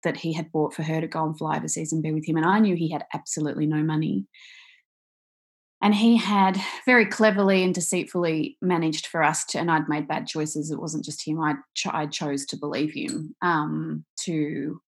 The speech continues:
open a bank account together, and he had taken every cent and had paid for her flight. And I just went, "Enough is enough. I cannot do this. I cannot be this person. I'm not going to let me be this person that gets downtrodden and treated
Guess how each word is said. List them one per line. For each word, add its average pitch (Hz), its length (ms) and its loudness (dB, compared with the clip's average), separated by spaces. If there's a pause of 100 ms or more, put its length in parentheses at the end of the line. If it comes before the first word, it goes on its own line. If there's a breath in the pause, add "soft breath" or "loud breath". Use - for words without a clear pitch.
(320)
open 165 240 0
a 170 40 0
bank 160 280 -2
account 160 320 -4
together, 165 320 -6
and 180 180 0
he 170 180 -2
had 165 160 -4
taken 156 460 -4
every 156 280 -4
cent - 380 -4 (580 soft breath)
and 151 120 -4
had 156 180 -6
paid 151 240 -6
for 147 120 -12
her 147 140 -10
flight. 220 560 4 (600 soft breath)
And 160 140 2
I 156 140 2
just 156 260 -4
went, 151 320 2 (340)
"Enough 160 320 0
is 156 120 -4
enough. - 340 -6 (320)
I 175 80 0
cannot 165 480 -2
do 165 180 -2
this. 233 220 -4
I 170 60 -2
cannot 165 420 -2
be 151 140 0
this 151 160 -2
person. 151 640 -6
I'm 180 180 4
not 170 340 4
going 175 280 2
to 170 120 -2
let 160 280 0
me 170 800 2
be 147 180 2
this 139 220 -6
person 160 440 -6
that - 140 -6
gets - 260 -10
downtrodden 147 720 -2
and - 180 -2
treated 151 420 -4